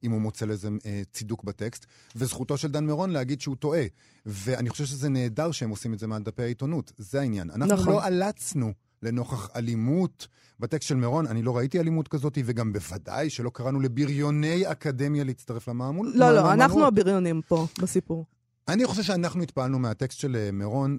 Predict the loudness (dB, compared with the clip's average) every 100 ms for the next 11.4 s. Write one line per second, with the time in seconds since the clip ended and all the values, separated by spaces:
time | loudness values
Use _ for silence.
0 | -6 -6 -2 -2 -2 -2 -2 -4 -8 -6
1 | -6 -6 -6 -4 -2 -2 -2 -4 -8 -10
2 | -6 -4 -4 -4 -4 -6 -6 -8 -4 -4
3 | -2 -2 0 -2 -2 -2 -2 -4 _ -10
4 | -8 -8 -8 -6 -4 -4 -6 -8 -8 -2
5 | 0 -2 -4 -12 -14 -12 -8 -2 0 -2
6 | -4 _ _ _ _ _ _ _ -8 -6
7 | -2 0 0 0 -2 -4 _ _ _ _
8 | _ _ 2 4 4 4 4 4 2 0
9 | -2 0 0 0 0 4 6 8 6 6
10 | 6 6 8 8 8 6 0 0 0 2
11 | 4 6 6 4